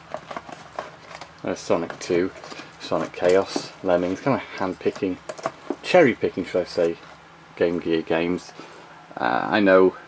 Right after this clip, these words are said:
both Sonic two and Sonic Chaos are great games from the mass, my time with the Master System versions, and of course I collect Lemmings games, and the Game Gear version of Lemmings is a good one. Here I've put all my Xbox three sixty games, minus I think the four or five I've got in Denmark at the moment, which are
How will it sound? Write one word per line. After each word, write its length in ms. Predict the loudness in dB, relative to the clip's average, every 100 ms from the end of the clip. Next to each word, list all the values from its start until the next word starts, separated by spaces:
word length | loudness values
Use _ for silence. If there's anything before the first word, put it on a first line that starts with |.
| -20 2
both 220 | 6 6
Sonic 280 | 4 2 2
two 80 | 0
and 80 | 0
Sonic 200 | 0 2
Chaos 360 | 4 4 2
are 40 | -6
great 360 | 2 4 4
games 320 | 4 4 2 -2
from 320 | -2 0 2
the 100 | 2
mass, 560 | 2 2 0 -2 -16 -2
my 140 | 0 2
time 300 | 2 2 2
with 80 |
the 40 | 2
Master 320 | 2 0 -8
System 220 | -4 -2
versions, 460 | 2 0 0 -10 -10 -18 -18 -12 -4
and 140 | -4
of 80 | -2
course 320 | 0 0 -2
I 60 | -12
collect 340 | -8 -6 -2
Lemmings 360 | -2 -2 -6 -4
games, 500 | -2 -2 -6 -10 -16 -20 -20 -20 -18 -6
and 280 | -2 0 2
the 100 | 4
Game 280 | 6 6
Gear 200 | 6 4
version 300 | 4 4 2
of 60 | 0
Lemmings 260 | 0 -2 -2
is 120 | -2
a 60 |
good 160 | 2 4
one. 180 | 4 2 -8 -20 -20 -20 -20 -20 -20 -20 -20 -16 -16 -16 -18 -18 -20 -4
Here 360 | 4 8 8 8
I've 160 | 6
put 180 | 0 2
all 160 | 4 4
my 380 | 4 6 6
Xbox 440 | 4 -2 0 -2 0
three 160 | 0
sixty 360 | 0 0 -2 0
games, 380 | 4 4 4 2
minus 480 | 4 4 2 0 -4
I 20 |
think 220 | -4 -6
the 40 |
four 520 | -6 -6 6 8 10 6
or 40 |
five 460 | 4 4 4 4 0
I've 140 | 2
got 180 | 2 2
in 120 | 2
Denmark 440 | 2 4 2 2
at 60 | 0
the 60 | 0
moment, 320 | 2 2 0
which 260 | -4 -2 -2
are 140 | -2